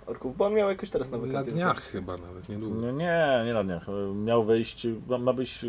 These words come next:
Speaker 3: w-, do
Speaker 1: Sierpnia?
Speaker 3: do sierpnia miał wyjść, więc jest szansa, że jak wyjdzie Kill Team teraz, z tydzień Kill Teama i będzie pre-order. Mam, czy ja tak liczę, albo pewnie,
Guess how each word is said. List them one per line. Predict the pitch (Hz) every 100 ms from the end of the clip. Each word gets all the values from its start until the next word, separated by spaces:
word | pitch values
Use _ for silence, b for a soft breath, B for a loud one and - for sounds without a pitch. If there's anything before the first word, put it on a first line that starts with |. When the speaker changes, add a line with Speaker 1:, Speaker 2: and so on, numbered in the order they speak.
| 110 110 107 104
Speaker 3:
w-, | - - -
do | 107 113 113 110 110 -
Speaker 1:
Sierpnia? | - 131 - 190 - b b -
Speaker 3:
do | 110
sierpnia | - 131 110
miał | 107
wyjść, | 117 117
więc | 113 -
jest | 123
szansa, | - 131 127 127
że |
jak | 123
wyjdzie | 120 117
Kill | 120 127
Team | 123 117
teraz, | 131 135 135 - - -
z | -
tydzień | - 123 123
Kill | 117 117
Teama | 127 127 123
i |
będzie | 117 117
pre-order. | 120 123 120 107 98
Mam, | 107 113
czy | 123 147
ja | 139
tak | -
liczę, | 127 110
albo | 107 123 123 -
pewnie, | 123 131